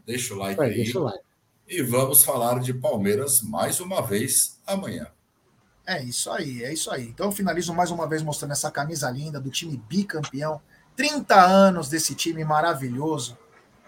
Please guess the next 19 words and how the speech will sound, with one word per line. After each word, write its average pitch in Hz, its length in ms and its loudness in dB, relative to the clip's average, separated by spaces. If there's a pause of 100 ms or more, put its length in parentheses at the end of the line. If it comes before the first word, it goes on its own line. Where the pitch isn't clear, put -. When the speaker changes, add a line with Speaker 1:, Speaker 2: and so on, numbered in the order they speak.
(200)
Speaker 3:
Esse - 120 -10
time 175 300 -2
foi 170 320 -2 (300)
espetacular. 180 1040 0 (840)
É, 160 720 6
e - 40 0
lembrar 196 560 4 (240)
que - 100 -4
amanhã, 180 440 0
meio-dia, 170 400 0
tem 147 160 -8
Tá 160 120 0
Na 143 100 -2
Mesa, 156 540 -4
devemos 165 300 -6
ter 147 80 -8
live 147 280 0
à 120 60 -4
noite. 202 540 -2